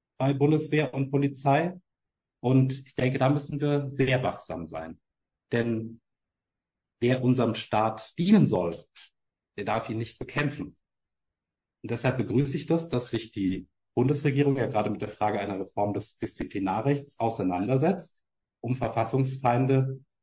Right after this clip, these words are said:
leichter aus dem Staatsdienst entfernen zu können, beziehungsweise überhaupt gar, erst gar nicht reinkommen zu lassen. Ich will aber darauf hinweisen, dass ich gerade mit Blick auf die Sicherheitsbehörden da einen noch schärferen Blick mir wünsche.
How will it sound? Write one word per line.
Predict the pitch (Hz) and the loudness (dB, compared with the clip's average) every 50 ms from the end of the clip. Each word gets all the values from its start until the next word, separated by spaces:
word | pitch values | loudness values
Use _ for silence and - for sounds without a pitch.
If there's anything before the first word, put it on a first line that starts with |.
| _ _ _ _ _ _ _ _ _ _ _ _ _ _ _ - | _ _ _ _ _ _ _ _ _ _ _ _ _ _ _ -10
leichter | 92 98 107 127 135 131 - 151 143 - | -6 -4 -2 -2 -2 -4 -4 -4 -4 -4
aus | 107 - - | -6 -8 -6
dem | - 104 95 95 92 92 - - _ _ | -6 -6 -4 -4 -6 -8 -10 -16 _ _
Staatsdienst | - - 101 98 101 101 - - 120 110 104 107 | -10 -2 0 0 0 0 -2 -6 -6 -6 -6 -8
entfernen | - - - - 101 110 123 139 139 | -12 -12 -6 -4 -2 0 2 0 0
zu | - - - - | -2 -4 -6 -2
können, | - 139 147 156 139 | -2 -2 0 0 -2
beziehungsweise | - - - - 101 - 101 98 98 | -2 -2 -4 -6 -4 -2 -4 -4 -2
überhaupt | 90 101 - - | -4 -4 -6 -4
gar, | 95 95 92 - - - | -6 -6 -6 -8 -12 -10
erst | - 104 98 95 - - | -6 -6 -6 -6 -8 -10
gar | - 95 95 | -6 -6 -6
nicht | 101 95 92 90 | -6 -6 -6 -4
reinkommen | 90 104 120 131 - 135 131 139 143 | -4 -4 -4 -4 -2 0 0 0 0
zu | 139 - 143 | 0 0 2
lassen. | 135 139 147 - - 190 190 - _ _ _ _ _ _ _ _ _ _ _ _ _ | 2 2 2 0 0 -2 -2 -2 _ _ _ _ _ _ _ _ _ _ _ _ _
Ich | - 123 - | -12 -6 0
will | 147 160 156 | 2 2 4
aber | 143 135 135 | 4 4 4
darauf | 131 113 107 101 101 - | 4 2 0 -2 -4 -2
hinweisen, | - 180 208 190 160 139 127 127 127 127 135 156 170 165 - - _ _ _ _ _ - | 0 2 2 4 4 4 4 4 4 2 2 0 -2 -2 -4 -8 _ _ _ _ _ -8
dass | - 117 - - | -8 -8 -6 -6
ich | 120 - - | -10 -8 -6
gerade | 107 110 127 151 - 202 | -4 0 0 2 2 2
mit | 185 165 151 - | 2 0 0 0
Blick | 143 151 147 - - | 0 0 0 0 -2
auf | 131 135 131 - - | -2 -2 -2 -4 -2
die | - 135 135 131 131 - | 0 0 2 2 0 -2
Sicherheitsbehörden | - - 147 143 156 131 98 95 87 82 - - _ - 87 85 90 90 95 - 117 127 135 131 - - - _ _ _ _ _ _ _ - | 0 0 0 2 2 -2 -2 -2 -4 -6 -8 -12 _ -12 -10 -6 -4 -4 -2 -2 -2 -2 -4 -6 -8 -12 -18 _ _ _ _ _ _ _ -6
da | - 110 120 123 123 113 120 - - _ _ _ _ _ _ _ _ _ _ _ _ _ - | -4 -2 -2 -2 -2 -4 -6 -12 -18 _ _ _ _ _ _ _ _ _ _ _ _ _ -2
einen | - 123 127 123 | 2 4 6 6
noch | 127 135 131 - | 6 4 2 0
schärferen | - - 107 101 98 - - 92 95 98 92 | -4 0 0 0 0 0 -4 -4 -4 -4 -2
Blick | - 113 117 - - - | 0 -2 -2 -2 0 0
mir | 127 117 113 | 0 0 2
wünsche. | 113 123 139 131 131 151 185 190 185 - | 2 2 2 2 2 0 -2 -2 -2 -4